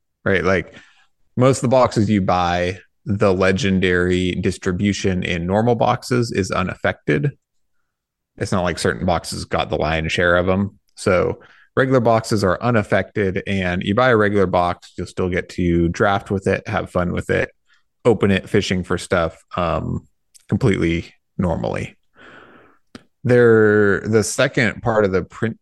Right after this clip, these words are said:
printing issue is there's been discrepancies in the, um, boxes from Japan and from Belgium, which, um, kind of have minor differences in, like, uh,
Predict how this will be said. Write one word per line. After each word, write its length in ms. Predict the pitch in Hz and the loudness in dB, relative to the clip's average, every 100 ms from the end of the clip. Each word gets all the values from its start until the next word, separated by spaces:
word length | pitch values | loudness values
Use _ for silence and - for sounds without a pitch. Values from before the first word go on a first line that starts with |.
| _ _ _ - | _ _ _ -6
printing 380 | 143 143 160 | -4 0 0
issue 420 | 151 143 - 160 147 | 2 0 4 4 4
is 220 | 98 98 | 2 2
there's 220 | 101 95 | 0 0
been 280 | 110 98 92 | 0 0 -2
discrepancies 920 | 90 - - 95 101 101 107 98 90 | -4 -6 -4 -4 -4 -4 0 0 0
in 180 | - 92 | -2 0
the, 340 | 87 85 90 - _ _ _ | -2 -4 -6 -14 _ _ _
um, 440 | - 80 67 73 - | -2 -2 -2 -8 -2
boxes 560 | 90 90 - 98 85 - | 0 0 0 -2 -2 -2
from 220 | 92 87 | -4 -2
Japan 480 | - - 101 98 95 | -6 -4 0 0 0
and 200 | 85 - | -2 -4
from 220 | 87 87 | -4 0
Belgium, 580 | 90 101 120 139 147 - - - _ _ | 0 2 2 0 -2 -6 -18 -20 _ _
which, 520 | 107 98 - - - _ _ _ _ _ _ _ _ _ _ | 0 0 -4 -6 -8 _ _ _ _ _ _ _ _ _ _
um, 320 | 107 104 101 98 | 0 0 0 -2
kind 220 | 151 160 | -2 0
of 80 | 139 | 0
have 180 | 104 | -2
minor 420 | 87 87 95 95 92 | -2 -2 0 0 0
differences 800 | 87 95 - 92 - 98 87 | -2 -4 -2 -4 0 0 0
in, 280 | - 92 92 | -4 -4 -4
like, 340 | 90 82 80 - | -4 -4 -6 -4
uh, 420 | 82 - - 90 | -2 -2 -4 -6